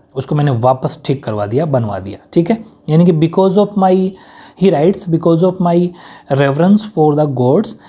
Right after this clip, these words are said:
and respect for, uh, kingship, I summoned skli-, uh, skilled craftsmen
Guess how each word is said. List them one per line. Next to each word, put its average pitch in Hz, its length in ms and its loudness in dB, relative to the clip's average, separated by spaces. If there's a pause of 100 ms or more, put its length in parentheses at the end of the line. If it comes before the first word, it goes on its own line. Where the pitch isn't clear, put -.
(260)
and 139 100 0
respect - 520 -2 (100)
for, 147 240 4
uh, 123 280 -2 (100)
kingship, 170 380 0 (520)
I 190 360 2 (280)
summoned 170 500 2
skli-, 196 680 0
uh, 147 240 -4
skilled 226 400 0 (200)
craftsmen 170 480 -2